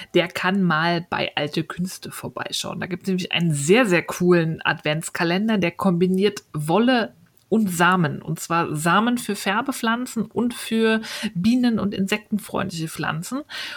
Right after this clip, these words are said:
Und da hat man eine Mischung. Ich glaube, es sind fünf mal zwanzig Gramm pflanzengefärbte Wolle da drin,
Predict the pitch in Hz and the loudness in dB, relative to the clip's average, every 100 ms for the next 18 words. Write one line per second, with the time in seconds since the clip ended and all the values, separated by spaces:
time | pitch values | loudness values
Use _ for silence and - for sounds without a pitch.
0 | - - 185 180 214 220 233 - 214 185 | -12 -8 -2 0 0 0 -2 0 4 6
1 | 202 180 156 - 185 220 220 208 - 247 | 6 2 0 2 2 2 0 -2 -2 -4
2 | 285 - 214 220 220 208 240 233 - 196 | -4 -2 0 0 0 -2 -2 -6 -6 -2
3 | 202 214 196 202 - 196 196 196 175 - | -2 0 -2 -2 -2 -4 -4 -4 -6 -4
4 | 160 175 269 311 277 247 233 262 269 | -2 2 2 2 2 0 0 -2 -2